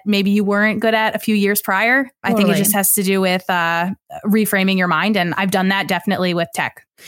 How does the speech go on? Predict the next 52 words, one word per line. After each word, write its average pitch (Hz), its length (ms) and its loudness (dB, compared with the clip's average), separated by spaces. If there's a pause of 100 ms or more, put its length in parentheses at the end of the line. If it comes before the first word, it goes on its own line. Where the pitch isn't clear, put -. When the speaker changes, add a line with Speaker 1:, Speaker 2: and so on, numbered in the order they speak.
(140)
Speaker 2:
And 302 220 -2
something 339 420 -4
that 339 120 -2
I've 254 220 -4
told 226 640 -2
a 202 100 -2
lot 196 320 0
of 196 160 -2
women 196 260 0
that 180 100 -2
come 196 160 -2
up 180 160 -4
to - 100 -6
me 190 120 0
that 180 180 -4
feel 190 360 0
like 175 400 -2 (340)
they're 208 400 2
too 226 320 0
unknown 190 840 2
to 190 220 0
be 185 560 0
a 180 240 -2
thought 202 340 0
leader 190 240 0
in 175 140 0
the 170 60 0
space, 190 440 0
like, 180 160 -2
they'll 190 140 0
say, 196 240 -2
"Oh, 247 160 -2
I 240 100 0
wish 262 280 -2
there 370 120 -2
was 370 160 -2
a 381 80 -2
group 202 380 -2
that 190 240 -4
did 190 240 -2
this 180 260 0
in 185 140 0
my 185 160 0
community." 180 480 -2
I'm 185 100 0
like, 190 160 -2
"Why 151 240 -2
don't 202 140 -2
you 226 100 -4
go 240 160 0
create 285 340 -2
it?" 208 240 -2